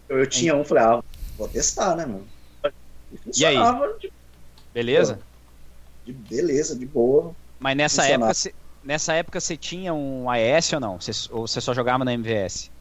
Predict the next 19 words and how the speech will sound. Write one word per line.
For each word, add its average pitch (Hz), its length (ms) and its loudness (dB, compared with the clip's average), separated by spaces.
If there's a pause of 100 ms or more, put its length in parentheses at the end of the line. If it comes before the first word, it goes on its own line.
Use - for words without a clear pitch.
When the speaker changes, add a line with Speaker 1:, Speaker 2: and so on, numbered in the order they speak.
(2250)
Speaker 1:
Ah, 120 300 0 (180)
bom, 131 500 4 (2000)
é, 120 720 6
na 123 120 0
verdade, 143 280 6
assim, 92 400 -4 (400)
eu, 110 240 -12
eu, 110 60 -6 (400)
eu 127 60 -2
não, 175 80 -2
eu 151 100 -2
não 170 60 -2
sei, 139 260 6
é, 101 460 0 (1040)
a 107 40 -10
minha, 143 260 4
é, 113 540 4
o 104 100 -2
meu 127 240 0